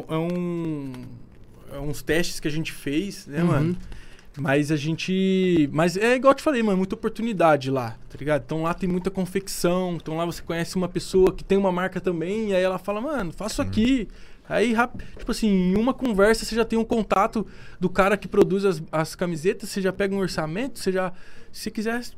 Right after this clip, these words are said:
Speaker 1: se tiver disposição e dinheiro, você já faz acontecer.
Speaker 2: Já agiliza tudo
Speaker 1: Você
Speaker 2: muito
Speaker 1: entendeu?
Speaker 2: rápido.
Speaker 1: Exatamente.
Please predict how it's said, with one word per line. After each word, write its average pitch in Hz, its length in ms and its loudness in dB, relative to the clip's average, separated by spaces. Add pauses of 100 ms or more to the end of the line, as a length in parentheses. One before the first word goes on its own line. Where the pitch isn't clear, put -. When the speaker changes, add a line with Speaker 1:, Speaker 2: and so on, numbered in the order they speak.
(140)
Speaker 1:
se - 180 -4
tiver 208 240 2
disposição 202 580 0
e - 20 0
dinheiro, 202 340 0
você 254 100 -6
já 269 120 0
faz 269 180 0
acontecer. 269 400 -2
Speaker 2:
Já 170 120 6
agiliza 175 440 6
tudo 175 220 0
Speaker 1:
Você 185 40 4
Speaker 2:
muito 180 180 2
Speaker 1:
entendeu? 185 260 8
Speaker 2:
rápido. 143 120 6
Speaker 1:
Exatamente. 170 680 -2